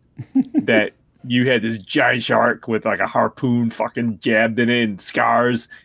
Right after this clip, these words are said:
Speaker 2: And then you went to this, like, pup, you know, this little thing in a bayou.
Speaker 1: <laughs> Yeah.
Speaker 2: Um, but I noticed everything you ate, like, you, you know, you got, you,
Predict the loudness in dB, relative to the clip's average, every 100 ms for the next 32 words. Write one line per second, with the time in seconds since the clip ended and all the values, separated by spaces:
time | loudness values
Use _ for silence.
0 | -6 -2 2 2 2 2 0 -2 -2 -2
1 | -4 -6 -10 -6 -6 -4 -4 -4 -4 -4
2 | -6 -6 -4 -4 -4 -4 -2 0 0 0
3 | -2 0 -2 -2 -4 -6 -4 -14 -14 _
4 | -2 2 2 2 -4 -12 _ _ -20 -20
5 | _ _ _ 0 2 4 4 2 2 2
6 | 2 0 0 -2 -6 _ 2 2 0 -6
7 | _ _ _ _ _ 0 0 -2 -8 -8
8 | -6 -2 0 0 0 2 0 0 _ -14